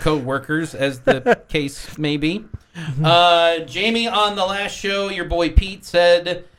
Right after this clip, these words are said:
Speaker 1: that, uh, you would probably be more, uh, trouble mechanical bull rider than you are a pickleball player.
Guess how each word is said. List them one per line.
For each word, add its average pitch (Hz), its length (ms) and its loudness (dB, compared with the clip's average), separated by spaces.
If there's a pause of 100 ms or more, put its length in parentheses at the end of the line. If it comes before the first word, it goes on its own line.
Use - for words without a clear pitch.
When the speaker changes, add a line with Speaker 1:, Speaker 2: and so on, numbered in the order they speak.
(140)
Speaker 1:
that, 147 380 -2
uh, - 20 0
you 139 200 -2
would 135 100 -2
probably 170 320 0
be 139 160 -2
more, 135 460 -2
uh, 123 280 -2 (220)
trouble 151 320 0
mechanical 139 580 -4
bull 139 280 -2
rider 120 340 -2
than 113 180 -6
you 120 200 -4
are 113 200 0
a 107 40 -2
pickleball - 520 0
player. - 340 -10